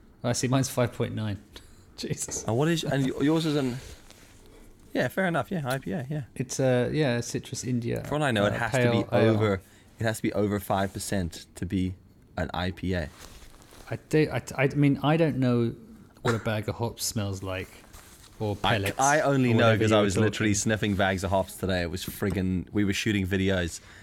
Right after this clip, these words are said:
Speaker 2: um,
Speaker 1: Yeah.
Speaker 2: all about hops, and it was unbe-, but this, honest to God, this is, like,
Speaker 1: Uh-huh.
Speaker 2: super dry, super bitter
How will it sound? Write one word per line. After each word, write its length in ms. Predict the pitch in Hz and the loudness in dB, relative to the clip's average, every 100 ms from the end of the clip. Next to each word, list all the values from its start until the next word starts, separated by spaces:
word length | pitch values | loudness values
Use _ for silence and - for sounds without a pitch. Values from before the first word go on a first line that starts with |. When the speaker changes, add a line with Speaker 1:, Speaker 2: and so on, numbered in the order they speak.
| - - - | -20 -18 -4
Speaker 2:
um, 360 | 87 87 82 | -2 0 -2
Speaker 1:
Yeah. 200 | 110 104 | -4 -2
Speaker 2:
all 200 | 95 95 | 0 2
about 200 | 92 87 | 2 0
hops, 280 | 82 98 - | 0 -2 -2
and 80 | - | -4
it 60 | 80 | -4
was 100 | 78 | -2
unbe-, 200 | 92 92 - - | -2 -2 -6 -6
but 160 | 104 | -2
this, 180 | 135 - - | 0 -2 0
honest 280 | 113 123 - | 0 0 -2
to 60 | 95 | -2
God, 300 | 92 107 113 - - - - | 2 0 0 -10 -20 -16 -6
this 200 | 107 - | -2 0
is, 160 | 95 | 0
like, 180 | 95 87 | 0 0
Speaker 1:
Uh-huh. 100 | 104 110 - - - | -2 -8 -18 -20 -12
Speaker 2:
super 440 | - - 110 104 | -4 0 0 0
dry, 340 | 90 92 90 92 | 0 0 0 0
super 380 | - 107 101 98 | 0 0 2 0
bitter 440 | 95 92 92 87 | 0 0 0 -4